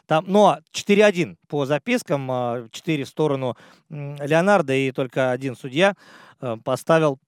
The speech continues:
в пользу Артура Астахова. А вот Джесиэл Силва и Гога Шаматава, ой, это просто ужас какой-то был. Это просто что-то с чем-то. Э, за волю к победе, ну, Шаматаве нужно просто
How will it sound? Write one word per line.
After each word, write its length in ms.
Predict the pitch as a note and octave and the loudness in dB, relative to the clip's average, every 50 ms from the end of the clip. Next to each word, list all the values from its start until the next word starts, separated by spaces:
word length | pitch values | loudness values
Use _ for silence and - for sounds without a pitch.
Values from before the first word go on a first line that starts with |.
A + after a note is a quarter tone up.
| _ _ | _ _
в 240 | F#3 E3+ D3 C3+ - | -18 -16 -14 -12 -4
пользу 280 | - E3+ E3 D3 D3 D#3+ | 0 0 2 2 2 2
Артура 280 | D#3+ D3+ - D#3 D#3+ | 0 2 0 0 0
Астахова. 480 | D#3+ - - D3 A#2+ F#2+ - B2 G2+ - - - - - - - - | 0 0 -2 -4 -4 -4 -6 -12 -12 -14 -16 -20 -20 -20 -18 -4 0
А 100 | - E3 | 2 4
вот 160 | G3+ G#3 F#3 | 4 4 4
Джесиэл 420 | E3+ A3 G#3 - G#3+ A3+ A3 G3+ | 4 2 2 4 4 4 4 2
Силва 440 | - - - G#3+ C#4+ C#4+ B3 F#3+ E3 | 0 0 2 4 6 6 6 6 4
и 80 | E3 D#3+ | 4 4
Гога 240 | F3+ G3 F3 D#3 | 4 4 4 2
Шаматава, 580 | E3 - F#3 F3+ F3+ F3 E3 - D3+ C#3 B2+ C3 | 0 0 0 2 2 2 2 2 2 2 2 0
ой, 320 | C#3+ - E3+ D3 C#3+ C#3 | -2 -4 -4 -4 -2 -2
это 180 | C#3+ D3 - D3+ | -4 -6 -8 -10
просто 340 | C#3+ D3+ D3+ B2 - - C3 | -12 -12 -12 -12 -12 -12 -12
ужас 220 | B2+ A#2+ A2 G#2+ | -12 -12 -14 -16
какой-то 420 | - - A2+ - - A2 - _ A2 | -16 -16 -16 -16 -16 -20 -20 _ -20
был. 240 | A2+ A2+ A2+ - _ _ _ _ _ _ - - _ - | -20 -20 -20 -20 _ _ _ _ _ _ -20 -20 _ -2
Это 340 | - F#3 G#3+ G#3+ - G3+ | 0 2 2 2 0 -2
просто 600 | D#3+ - E3 E3 F3+ F#3+ G#3+ G3+ - - E3+ F3 F3+ | -4 -2 -2 0 2 2 2 0 -2 -2 -2 -2 -2
что-то 460 | - - - - E3+ E3 D#3+ - D#3+ | -2 -6 -8 -4 -4 -4 -4 -4 -8
с 60 | D3+ | -10
чем-то. 600 | - - - - D3+ C3+ A#2+ A2+ A2 - A2 G#2+ _ _ _ _ - - - - - - _ _ _ - | -10 -12 -10 -6 -6 -6 -6 -8 -12 -16 -16 -16 _ _ _ _ -20 -20 -20 -20 -20 -20 _ _ _ -6
Э, 440 | F3 D3+ D3+ D3+ D3 D3 D3 D3 C#3+ D3+ _ _ _ _ _ _ - | -2 0 2 2 4 2 2 2 0 -4 _ _ _ _ _ _ -14
за 220 | D#3 C3 F#3 G#3 | -2 2 2 4
волю 240 | G3+ B3 C4 A#3+ A3+ | 6 4 4 4 2
к 80 | - | 0
победе, 640 | - - F#3+ F#3+ F3 A3 B3+ B3+ G3+ E3 D3+ A2+ F2 - _ _ _ _ | 2 2 2 2 2 0 0 0 0 0 -2 -4 -4 -10 _ _ _ _
ну, 280 | - F#3+ F3+ E3+ E3+ - | -10 -8 -8 -8 -8 -8
Шаматаве 420 | - - E3 E3 F3+ A3+ A3+ G#3+ | -8 -6 -4 -2 0 0 0 0
нужно 240 | E3+ F3 F3 D#3+ E3 | 0 -2 -4 -4 -4
просто 800 | D#3+ F3+ F#3 E3 - - D#3 D3+ C#3+ C#3+ C#3 C#3 C3+ B2 B2+ C3 | -4 -4 -4 -4 -4 -4 -2 -2 -2 -2 -4 -6 -8 -12 -14 -18